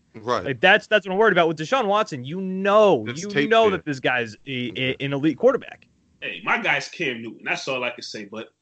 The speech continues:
Speaker 3: you know, this can go in various different type of ways, to be honest with you. So we don't know.
Speaker 2: <laughs> Screw both these guys you guys are talking about, Cam
Speaker 3: Maybe
Speaker 2: Newton.
Speaker 3: Cam.
Speaker 1: And Deshaun Watson's better than both of them.
Speaker 2: <laughs> Oh, you take Deshaun, you have to take Deshaun
Speaker 3: Yeah.
Speaker 2: Watson.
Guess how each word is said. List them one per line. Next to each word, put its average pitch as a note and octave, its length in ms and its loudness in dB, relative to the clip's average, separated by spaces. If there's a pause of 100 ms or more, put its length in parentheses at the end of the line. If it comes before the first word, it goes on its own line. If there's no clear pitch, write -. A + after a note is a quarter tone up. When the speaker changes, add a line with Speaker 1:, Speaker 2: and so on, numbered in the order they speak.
(120)
Speaker 3:
you D#3 80 -8
know, F3 140 2
this A#3+ 180 -6
can F#3 140 -6
go E3+ 140 0
in C3+ 60 -4
various C#3 300 0
different B2+ 260 -6
type A#2+ 160 -6
of G2+ 100 -12
ways, A#2 240 -4
to - 40 -16
be G2+ 120 -10
honest G2+ 280 -8
with E2+ 160 -20
you. D2+ 80 -20
So - 140 -18
we C3+ 160 -2
don't G#2+ 180 -4
know. G#2 100 -12 (300)
Speaker 2:
<laughs> - 300 -20
Screw A3 320 2
both G3 260 4
these E3+ 180 -4
guys D#3+ 220 4
you D3+ 60 -10
guys D3 200 -4
are E3 40 -10
talking D3 380 -4
about, A#2+ 200 -8
Cam D3 220 2
Speaker 3:
Maybe C4 80 4
Speaker 2:
Newton. C3+ 160 -4
Speaker 3:
Cam. G3+ 120 -2 (460)
Speaker 1:
And B2+ 140 0
Deshaun F#3 400 6
Watson's F3+ 400 2
better E3 240 2
than E3+ 180 -2
both F#3 300 -2
of B2+ 100 -4
them. G2 180 -12
Speaker 2:
<laughs> - 420 -8
Oh, A#3+ 240 10
you G#3 180 -4
take B3+ 300 0
Deshaun, A#3 360 0
you G3+ 120 0
have G3+ 260 4
to A3+ 100 -8
take F#3 240 0
Deshaun E3 260 -4
Speaker 3:
Yeah. D3 100 2
Speaker 2:
Watson. B2 360 -4